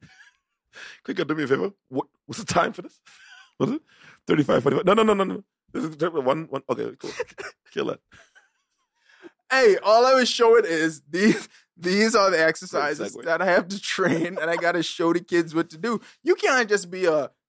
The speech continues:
Speaker 2: do as I say coach. You
Speaker 1: No, you gotta do,
Speaker 2: sometimes
Speaker 1: you gotta
Speaker 2: you gotta
Speaker 1: do. No, no,
Speaker 2: be a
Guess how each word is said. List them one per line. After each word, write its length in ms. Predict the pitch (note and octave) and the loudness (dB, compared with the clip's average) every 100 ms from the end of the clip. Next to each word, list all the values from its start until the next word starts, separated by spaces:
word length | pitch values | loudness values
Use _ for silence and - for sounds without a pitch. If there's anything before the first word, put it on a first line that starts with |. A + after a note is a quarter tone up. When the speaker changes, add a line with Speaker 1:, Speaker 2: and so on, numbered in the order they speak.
| A#2+ | _
Speaker 2:
do 220 | E3 E3+ | 2 4
as 140 | D#3+ | 4
I 80 | C#3 | 0
say 320 | D#3 - B2+ | -2 -4 -6
coach. 400 | B2+ B2 D#4 - - | -6 -2 -2 -4 -6
You 60 | |
Speaker 1:
No, 80 | C4 | -2
you 160 | D4 D4+ | 0 0
gotta 0 | |
do, 220 | D#4 D4 | 0 2
Speaker 2:
sometimes 20 | |
Speaker 1:
you 60 | A#3 | 2
gotta 40 | |
Speaker 2:
you 60 | - | 4
gotta 120 | - | 2
Speaker 1:
do. 60 | C#4 | 2
No, 180 | C#4 D4 | 2 0
no, 100 | |
Speaker 2:
be 60 | |
a 40 | C#4 | -4